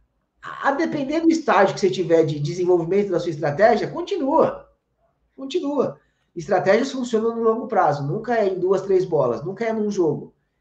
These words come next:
É no longo prazo, fica muito bom em algumas estratégias, depois você vai aperfeiçoando e, e colocando outras coisas. Às vezes nem precisa. O Sampras, ele foi um dos melhores jogadores da história do tênis, fazendo uma coisa só, a vida inteira.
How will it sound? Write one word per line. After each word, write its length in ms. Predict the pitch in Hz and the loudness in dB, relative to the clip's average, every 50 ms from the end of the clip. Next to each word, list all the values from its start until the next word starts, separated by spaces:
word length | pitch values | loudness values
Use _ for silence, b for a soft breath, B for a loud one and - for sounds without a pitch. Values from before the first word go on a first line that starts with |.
| _ _ _ _ _ | _ _ _ _ _
É 140 | _ 151 165 | _ -8 -6
no 160 | 170 185 190 | -4 -2 -2
longo 260 | 185 185 185 190 208 202 | -2 -2 -2 -4 -4 -4
prazo, 480 | - 226 208 165 147 143 143 - - _ _ _ _ _ - _ _ _ _ | -2 0 2 2 0 0 -2 -8 -14 _ _ _ _ _ -20 _ _ _ _
fica 280 | - 220 220 254 247 | -10 -6 -2 0 0
muito 280 | 220 220 226 226 220 214 | 0 0 -2 -4 -4 -6
bom 240 | 180 175 180 170 160 | -2 -2 0 0 2
em 80 | 160 | 0
algumas 380 | 160 156 156 165 160 156 151 147 | 0 0 0 -2 -2 -2 -2 -2
estratégias, 600 | - - - 160 147 151 196 240 254 220 196 190 | -4 -4 -4 -4 -2 0 0 2 2 2 0 0
depois 320 | 196 190 - - 214 208 | -2 -2 0 0 0 0
você 100 | 208 254 | 2 0
vai 440 | 233 220 226 220 220 247 262 262 269 247 | 0 2 2 2 2 2 -2 -4 -4 -4
aperfeiçoando 920 | - - 254 247 240 - 262 247 - - 247 220 214 233 247 254 240 202 | -4 0 0 -2 -2 -2 -6 -8 -6 -4 -2 0 2 2 2 2 0 -2
e, 360 | 175 156 143 135 127 123 - - _ _ _ _ _ _ _ _ _ _ | -2 -2 -2 -2 -2 -4 -10 -14 _ _ _ _ _ _ _ _ _ _
e 60 | _ 131 | _ -6
colocando 360 | - 190 180 170 151 175 170 | -2 0 0 0 0 -2 -2
outras 280 | 180 175 - 160 147 147 | -2 -2 -2 -4 -4 -2
coisas. 220 | - 196 190 185 | 0 0 0 0
Às 40 | 175 | -2
vezes 160 | 214 269 269 | -4 -4 -2
nem 120 | 302 330 320 | -4 -4 -2
precisa. 720 | - 415 339 - - - 185 240 - - - - - - _ _ _ _ _ _ - - _ _ _ _ _ _ _ _ _ B B B B B B B B B B B _ _ _ | -2 -4 -4 -4 -8 -6 -6 -6 -6 -6 -12 -18 -20 -20 _ _ _ _ _ _ -20 -20 _ _ _ _ _ _ _ _ _ B B B B B B B B B B B _ _ _
O 100 | 214 240 | -4 -4
Sampras, 440 | 240 - 202 214 240 - 294 262 - | -2 2 2 2 4 4 2 0 0
ele 140 | 247 262 - | 0 -2 -4
foi 440 | - 226 233 240 233 214 202 196 185 | -2 2 4 6 8 8 8 8 6
um 300 | 180 180 175 175 170 165 | 4 4 2 0 -4 -8
dos 140 | 175 208 | -8 -6
melhores 380 | 208 190 180 165 185 208 220 220 | -4 -2 2 4 4 4 4 4
jogadores 420 | 233 214 214 190 185 190 190 190 | 2 2 2 2 2 0 0 2
da 100 | 196 185 | 2 0
história 580 | 180 - - - - _ - 170 180 220 240 233 | 0 0 -2 -10 -10 _ 0 4 4 6 6 4
do 180 | 226 220 - - | 2 0 -4 -4
tênis, 580 | 170 156 165 196 220 233 214 175 151 143 143 | -4 -4 -2 -2 -4 -4 -4 -4 -4 -4 -6
fazendo 360 | - 180 170 160 190 196 202 | -4 -4 -2 -2 -2 -4 -2
uma 240 | 196 208 214 208 208 | 0 0 0 0 2
coisa 240 | - 208 208 254 - | 4 4 4 4 2
só, 380 | 247 - 165 165 180 202 180 151 | -2 -2 -2 0 2 2 2 0
a 60 | 135 | -2
vida 220 | - - - 233 | -4 -6 -8 -8
inteira. 580 | 247 - - - 151 165 202 208 151 - - | -10 -6 -4 -2 0 0 0 0 -2 -4 -8